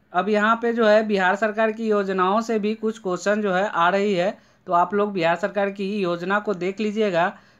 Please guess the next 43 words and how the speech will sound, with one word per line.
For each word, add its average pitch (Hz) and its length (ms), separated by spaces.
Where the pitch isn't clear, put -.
जो 170 280
जीविका 180 380
से 220 160
संबंधित 175 600
हो, 185 100
तो 175 180
वहाँ 196 240
से 220 120
आपका 202 280
क्वेश्चन 202 420
जो 180 120
है 196 220
आ 175 140
सकता 120 380
है। 98 220
अब 196 140
यहाँ 233 180
पे 226 200
दस 202 280
नंबर 233 280
का 240 140
जो 226 140
क्वेश्चन 226 340
पूछा 220 260
गया 214 240
उसको 208 280
देख 220 200
लीजिए, 202 280
डबल 190 480
एंट्री 214 480
बुक 196 340
कीपिंग 214 360
क्या 139 240
है। 110 320
इसकी 208 320
जो 277 140
जानकारी 214 560
है, 160 260
इसकी 254 360
भी 240 140
जानकारी 214 420
हम 208 160
लोग 208 280